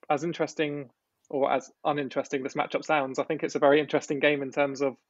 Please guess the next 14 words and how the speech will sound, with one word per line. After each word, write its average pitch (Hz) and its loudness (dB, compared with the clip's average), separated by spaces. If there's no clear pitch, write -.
how 139 2
either 147 0
team 135 -6
could 135 2
take 147 -2
an 139 -2
advantage 147 -2
having 135 -6
got - -2
a - -2
result 151 0
in 135 -6
this 131 -10
one. 123 -4